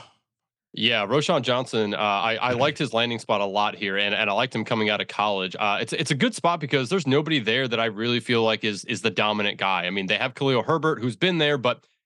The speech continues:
we've seen he, you know, he, he gets injured. You know, they, they can't use him as a three down back. They picked up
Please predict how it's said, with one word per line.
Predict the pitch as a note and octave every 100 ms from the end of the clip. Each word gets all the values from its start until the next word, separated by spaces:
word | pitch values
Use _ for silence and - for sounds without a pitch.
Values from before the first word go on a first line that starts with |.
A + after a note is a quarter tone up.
| _ -
we've | D3
seen | D#3+ D3
he, | C3+ C#3 C3+ C3 B2
you | C3
know, | A2
he, | A#2 G2+
he | A2
gets | G2+ -
injured. | D#3+ C#3 C3 A#2+ A2+
You |
know, | G#2 G#2
they, | A2+
they | A2+
can't | C3 E3+ D#3
use | A2+ B2+ A#2+
him | A2+ G#2+ G#2+
as | A2 G#2
a | G#2
three | - A2+
down | A2 G#2 F#2+
back. | G#2+ G#2 F#2 - _ _ _
They | C3 A#2+ - -
picked | F3 -
up | D3+ D#3+